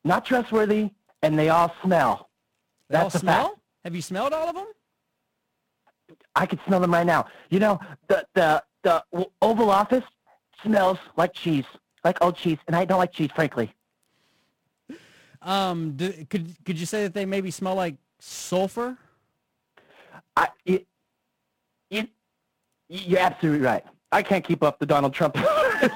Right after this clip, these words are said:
Speaker 1: but they do smell like sulfur, so what I've heard from the, about them.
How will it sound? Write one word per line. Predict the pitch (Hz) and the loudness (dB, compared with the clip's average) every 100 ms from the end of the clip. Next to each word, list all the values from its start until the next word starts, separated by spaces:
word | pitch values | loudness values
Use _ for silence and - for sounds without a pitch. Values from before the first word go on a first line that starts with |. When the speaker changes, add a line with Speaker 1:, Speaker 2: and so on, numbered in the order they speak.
| 523 - - - 339 302 262 - - - | 2 4 2 2 0 -2 -2 -2 -2 0
Speaker 1:
but | 214 | 2
they | 214 | 2
do | 214 214 | 2 0
smell | 208 185 | 2 2
like | 180 | 2
sulfur, | 196 185 - 156 - | 0 0 0 -4 0
so | 156 | 0
what | 151 151 | 2 2
I've | 139 | 2
heard | 151 143 - | 2 -2 0
from | 135 | 0
the, | 127 131 | 0 0
about | 135 127 | 2 2
them. | - | 2